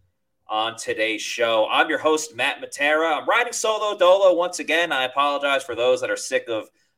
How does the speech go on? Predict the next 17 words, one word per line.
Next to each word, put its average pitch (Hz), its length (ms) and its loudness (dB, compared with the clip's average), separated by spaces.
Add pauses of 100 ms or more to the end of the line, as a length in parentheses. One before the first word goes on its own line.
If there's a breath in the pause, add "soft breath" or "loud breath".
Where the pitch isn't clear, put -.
(100)
my 120 260 4
voice. 143 600 0
Uh, 110 140 -2
we 110 60 0
were 110 80 -6
supposed 135 320 -2
to - 80 -6
have 131 360 4
another 120 300 -2
guest 117 320 0
on, 143 300 -2
but 143 100 -2
had 117 180 -2
a 110 60 0
last-minute 120 840 -4
cancellation. 139 760 -4
So, 107 420 2